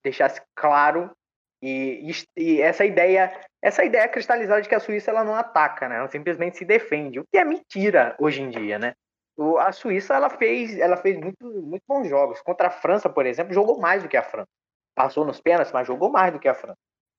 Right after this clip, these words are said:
Fez um jogo muito, muito,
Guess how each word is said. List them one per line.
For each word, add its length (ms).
Fez 220
um 100
jogo 220
muito, 760
muito, 1300